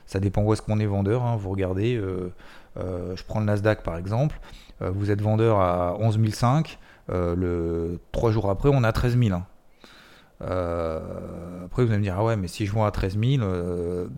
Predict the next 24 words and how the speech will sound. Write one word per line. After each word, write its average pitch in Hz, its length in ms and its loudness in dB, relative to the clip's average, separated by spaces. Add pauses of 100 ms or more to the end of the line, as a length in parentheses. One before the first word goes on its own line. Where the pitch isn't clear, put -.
(280)
trois - 220 0
jours 98 160 0
après 131 300 2
on 120 160 2
est - 20 4
à 117 60 4
onze 120 200 2
mille. » 113 220 0 (160)
D'accord, 101 320 0
mais 90 100 -6
si - 60 -14
t'as 95 100 0
vendu 101 280 0
à - 20 4
onze 95 260 0
mille, 139 240 2 (360)
derrière 92 280 0
on 117 120 4
fait 113 180 4
on, 110 320 6
euh, 98 220 2
douze 117 200 2
mille 127 200 6
deux. 104 180 4